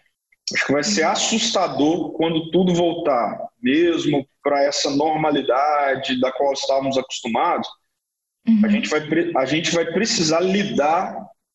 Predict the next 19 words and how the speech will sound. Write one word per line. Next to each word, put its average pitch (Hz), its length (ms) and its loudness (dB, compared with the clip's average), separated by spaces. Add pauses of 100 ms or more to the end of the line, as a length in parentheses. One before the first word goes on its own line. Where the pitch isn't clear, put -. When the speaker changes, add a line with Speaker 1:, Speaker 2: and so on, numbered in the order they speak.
(180)
Speaker 1:
com 160 300 2
o - 20 -2
fato 151 600 -2
de 156 140 -2
que 151 540 0 (600)
a 131 100 -2
maturidade 170 1300 0
cristã 185 760 -2
das 170 200 0
igrejas 143 580 2
não 175 260 2
era 170 200 2
o 175 40 -6
que 175 100 -2
a 160 60 0
gente 165 220 -2
achava 147 400 0
que 139 180 0
era. 101 180 0